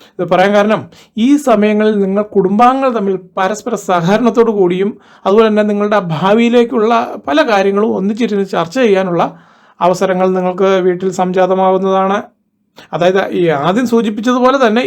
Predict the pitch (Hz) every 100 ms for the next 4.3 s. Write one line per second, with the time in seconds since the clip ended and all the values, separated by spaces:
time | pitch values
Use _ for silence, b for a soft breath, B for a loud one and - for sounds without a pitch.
0 | 226 180 302 294 220 214 202 165 160 180
1 | 208 180 170 196 - 214 202 202 247 214
2 | 202 214 196 277 294 233 196 185 185 -
3 | b b b - 170 175 196 208 - 226
4 | 202 - 214